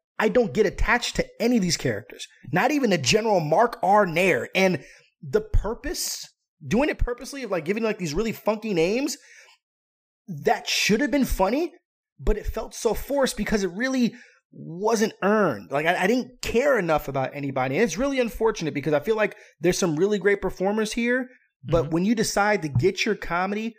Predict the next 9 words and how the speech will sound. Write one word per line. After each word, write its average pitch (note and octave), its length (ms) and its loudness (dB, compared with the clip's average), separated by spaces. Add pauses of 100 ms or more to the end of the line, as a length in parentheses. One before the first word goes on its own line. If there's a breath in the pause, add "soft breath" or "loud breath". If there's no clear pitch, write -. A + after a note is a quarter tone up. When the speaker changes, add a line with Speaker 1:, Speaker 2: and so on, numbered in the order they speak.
(180 soft breath)
Speaker 1:
from E3 160 -4
strictly A#3 520 -2
the A3+ 100 -2
situation B3 840 0 (280 soft breath)
and D#3 160 -2
not F3+ 180 0
have F#3 220 0
your D3 140 0
characters G3 800 -2